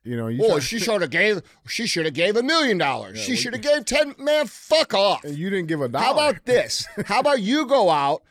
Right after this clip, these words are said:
Speaker 2: and you create a life that earns whatever amount of money you think is appropriate for you, and then you give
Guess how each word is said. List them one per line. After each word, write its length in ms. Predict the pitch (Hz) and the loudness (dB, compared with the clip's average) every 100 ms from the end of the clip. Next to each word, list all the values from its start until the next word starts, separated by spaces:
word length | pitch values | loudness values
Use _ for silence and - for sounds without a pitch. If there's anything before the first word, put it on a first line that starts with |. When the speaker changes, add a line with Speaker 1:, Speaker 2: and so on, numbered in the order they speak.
| _ - | _ -6
Speaker 2:
and 160 | 165 | -2
you 160 | 233 302 | 2 0
create 460 | - 262 240 208 170 | 0 2 4 6 4
a 40 | |
life 460 | 139 131 131 151 - _ _ - | 2 0 -2 -6 -10 _ _ -6
that 120 | 233 | -4
earns 320 | 262 254 247 190 | 0 2 0 0
whatever 400 | 233 302 285 269 | 4 6 6 4
amount 260 | 247 233 | 4 2
of 60 | 202 | 4
money 240 | 202 208 | 2 2
you 160 | 196 226 | -2 -2
think 200 | 220 190 | -2 -2
is 100 | 175 | -4
appropriate 580 | 160 - 196 175 170 170 | -4 -2 -2 -2 -4 -4
for 140 | 175 | -6
you, 180 | 233 302 | -2 -2
and 100 | 302 | 2
then 180 | 320 277 | 0 2
you 320 | 277 370 370 | 4 4 4
give 500 | 247 247 190 139 - | 4 4 4 2 -6